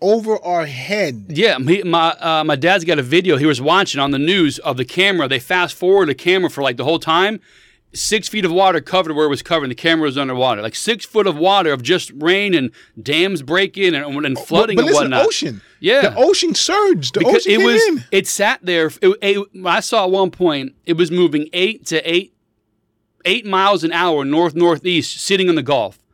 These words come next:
Speaker 2: So it's just sitting there strengthening, bringing all that water, snail crawling across the state, being with intense wind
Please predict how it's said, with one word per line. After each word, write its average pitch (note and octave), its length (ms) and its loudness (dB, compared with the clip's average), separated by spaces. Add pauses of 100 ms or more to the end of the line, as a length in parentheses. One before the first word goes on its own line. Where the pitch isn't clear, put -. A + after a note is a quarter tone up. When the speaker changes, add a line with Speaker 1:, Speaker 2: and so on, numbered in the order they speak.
(320)
Speaker 2:
So - 140 -2
it's F3+ 120 0
just F#3+ 200 -2
sitting A3+ 220 -2
there F#3 140 2
strengthening, B2+ 720 -2 (200)
bringing D#3 260 2
all F3+ 180 4
that F#3+ 160 2
water, F#3 380 2 (420)
snail F#3 720 0
crawling G3 420 2
across F#3 400 2
the D#3 100 -6
state, E3+ 480 0 (300)
being D3 580 0
with C#3+ 380 -2
intense F3+ 560 -4
wind F3+ 440 0